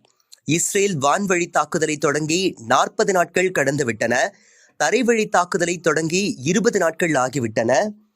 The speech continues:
பல்லாயிரம் பெண்கள், குழந்தைகள், முதியவர்கள் கொல்லப்பட்டு முப்பதாயிரம் பேர் படுகாயமடைந்துள்ளனர். ஆனால் ஹமாஸை ஒழிப்போம், கைதிகளை மீட்போம் என்ற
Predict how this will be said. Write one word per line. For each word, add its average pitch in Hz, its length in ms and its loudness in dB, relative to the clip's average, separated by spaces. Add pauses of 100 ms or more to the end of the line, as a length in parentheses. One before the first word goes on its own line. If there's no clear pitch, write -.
(380)
பல்லாயிரம் 190 720 0
பெண்கள், 180 520 0 (140)
குழந்தைகள், 170 720 0
முதியவர்கள் 170 760 0
கொல்லப்பட்டு 147 720 0 (300)
முப்பதாயிரம் 175 720 2
பேர் 180 220 0
படுகாயமடைந்துள்ளனர். 143 1300 0 (300)
ஆனால் 127 540 2 (260)
ஹமாஸை 165 480 0
ஒழிப்போம், 160 560 0 (340)
கைதிகளை 202 540 0
மீட்போம் 180 500 2
என்ற 151 540 0